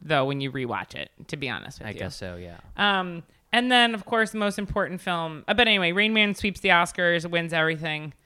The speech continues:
Speaker 1: The most important
Speaker 2: Yes,
Speaker 1: film, in
Speaker 2: the
Speaker 1: my
Speaker 2: most
Speaker 1: opinion, to come
Speaker 2: important
Speaker 1: out
Speaker 2: film.
Speaker 1: was Twins.
Speaker 2: Twins.
Speaker 1: Ar-, Arnold Schwarzenegger and Danny DeVito pretending to be twin brothers?
Speaker 2: Oh my gosh, you're right. Okay.
Speaker 1: What a crazy concept for a film.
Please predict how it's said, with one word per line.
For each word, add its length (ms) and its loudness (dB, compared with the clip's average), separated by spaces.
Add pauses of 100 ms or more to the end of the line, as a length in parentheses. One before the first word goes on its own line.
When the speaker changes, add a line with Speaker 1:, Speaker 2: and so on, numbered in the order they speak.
(220)
Speaker 1:
The 80 -2
most 320 6
important 300 2
Speaker 2:
Yes, 60 -6
Speaker 1:
film, 100 2
in 20 -2
Speaker 2:
the 60 -4
Speaker 1:
my 160 4
Speaker 2:
most 100 -2
Speaker 1:
opinion, 280 -2
to 100 -10
come 100 4
Speaker 2:
important 220 4
Speaker 1:
out 60 -6
Speaker 2:
film. 440 4
Speaker 1:
was 140 -2
Twins. 540 -6 (720)
Speaker 2:
Twins. 960 -20 (100)
Speaker 1:
Ar-, 300 2 (300)
Arnold 380 6
Schwarzenegger 760 6
and 140 0
Danny 300 6
DeVito 420 4
pretending 420 4
to 60 -8
be 100 -4
twin 300 2
brothers? 380 8 (260)
Speaker 2:
Oh 560 0
my 280 -6 (100)
gosh, 600 2
you're 100 -8
right. 260 2
Okay. 80 0
Speaker 1:
What 120 6
a 160 2
crazy 300 4
concept 500 6
for 120 6
a 40 2
film. 340 2